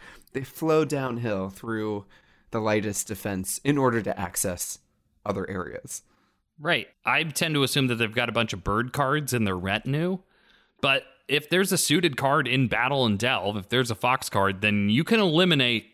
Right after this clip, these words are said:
Speaker 2: a lot of where they're trying to go. You know, a lot about the Badgers is telegraphed, just like the Crows, except for it's a little bit harder to read.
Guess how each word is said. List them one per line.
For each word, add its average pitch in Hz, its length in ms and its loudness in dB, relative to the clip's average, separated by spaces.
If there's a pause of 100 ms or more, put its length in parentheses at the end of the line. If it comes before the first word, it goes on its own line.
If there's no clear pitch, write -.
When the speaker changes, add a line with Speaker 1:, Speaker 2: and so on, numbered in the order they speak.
(320)
Speaker 2:
a 113 80 2
lot 113 400 4 (120)
of 104 280 -2
where 110 220 4
they're 101 240 2
trying 92 340 -2
to 95 100 -6
go. - 260 -10 (880)
You 117 100 2
know, 110 280 2
a 123 180 2
lot 135 300 4
about 208 200 0
the 170 60 -2
Badgers 143 480 -2 (100)
is 135 320 0
telegraphed, 98 880 -4 (480)
just 135 280 -2
like 180 160 -2
the 165 80 0
Crows, 131 680 0
except 135 360 -4
for 151 160 0
it's 123 120 -2
a 113 40 -8
little 151 320 0
bit 185 200 -2
harder 120 500 0
to - 160 -6
read. 92 560 -8